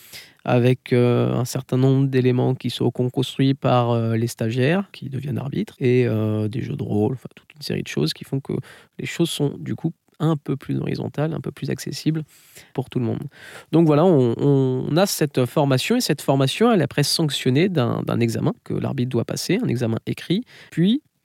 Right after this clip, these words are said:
s'il est reçu à ce-, cet examen écrit, il doit passer un examen pratique où il est évalué sur le terrain par un ancien arbitre, un observateur, ou un arbitre en activité, mais d'une catégorie supérieure. Et c'est comme ça qu'on devient arbitre. Moi, je me rappelle, ce premier match, c'était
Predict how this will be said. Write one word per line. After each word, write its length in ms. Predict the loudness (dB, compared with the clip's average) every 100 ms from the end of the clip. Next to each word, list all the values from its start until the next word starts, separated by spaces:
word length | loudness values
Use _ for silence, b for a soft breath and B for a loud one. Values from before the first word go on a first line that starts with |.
| _ -16
s'il 380 | -8 -2 2 4
est 60 |
reçu 240 | 4 2 0
à 40 |
ce-, 280 | -2 -4 -6 -8
cet 240 | -6 -4
examen 260 | -2 -2 -2
écrit, 280 | -4 -2 0
il 100 | 0
doit 400 | 2 2 2 -2 -2
passer 340 | -2 0 0
un 100 | 2
examen 300 | 2 0 0
pratique 560 | -2 -6 -4 -6 -8 -14 -10 -4
où 80 |
il 80 | 0
est 120 | 0 0
évalué 600 | 2 4 4 4 2 -2 -8
sur 240 | -6 0
le 100 | 0
terrain 420 | 0 0 0 0 0
par 140 | 2
un 120 | 2 2
ancien 260 | 2 0
arbitre, 360 | 0 -2 -4 -4
un 60 |
observateur, 560 | -4 -4 -6 -4 -4 -4 -6 B B B 2
ou 160 | 4
un 80 | 6
arbitre 280 | 4 2 0
en 60 | -2
activité, 560 | -2 -4 -4 2 2
mais 160 | 2 -4 -8
d'une 140 | -12
catégorie 420 | -10 -8 -6 -6
supérieure. 460 | -8 -8 -6 -4 -4 -6 B B B B B B B B
Et 40 |
c'est 100 | -8
comme 180 | -2 -2
ça 140 | 0
qu'on 140 | 2 4
devient 160 | 4
arbitre. 340 | 2 0 -4 -4
Moi, 80 | -4
je 100 | -2
me 60 |
rappelle, 260 | -2 -2 -2
ce 160 | -4
premier 260 | -4 0 2
match, 220 | 0 0
c'était 600 | -4 -6 -2 2 2 2